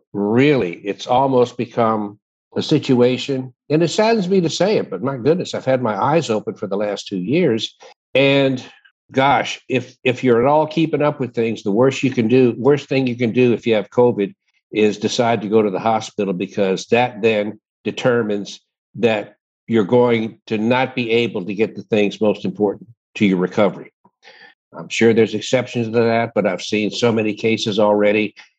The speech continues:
and I've had so many people contact me, "Can we start this? Can we start that?" I said, "I can't do anything against your hospital. I can't make your doctor prescribe something that he or she doesn't want to." Said, "You better get a lawyer, and you better get one fast,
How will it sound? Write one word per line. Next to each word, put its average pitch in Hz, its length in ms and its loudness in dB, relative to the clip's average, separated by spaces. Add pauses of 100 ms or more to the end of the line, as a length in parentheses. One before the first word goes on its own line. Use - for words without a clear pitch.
(280)
and 95 260 0
I've 95 140 -2
had 98 240 -2
so 117 220 0
many 110 280 -2
people 110 800 0 (300)
contact 120 720 0
me, 117 240 0
"Can 98 240 -4
we 90 100 -4
start 123 440 0
this? 120 260 2
Can 98 160 -4
we 95 100 -2
start 110 460 -2
that?" 107 240 0
I 95 80 -6
said, 95 300 -4 (400)
"I 104 160 0
can't 98 380 -6
do 95 140 -6
anything 98 400 -2
against 90 380 -2
your 92 100 -4
hospital. 95 640 -4
I 101 140 0
can't 101 340 -2
make 95 240 -4
your 98 100 -4
doctor - 600 -6
prescribe 98 560 -4
something 95 400 -4
that 87 100 -8
he 98 200 -4
or - 20 -8
she 98 220 -4
doesn't 98 320 -4
want 101 260 -2
to." 120 300 0 (840)
Said, 87 300 -4
"You 82 80 -2
better 104 260 0
get 117 160 2
a 120 40 2
lawyer, 120 440 2
and 120 80 -2
you 107 80 -4
better 110 240 0
get 104 200 -2
one 107 200 -2
fast, - 480 -8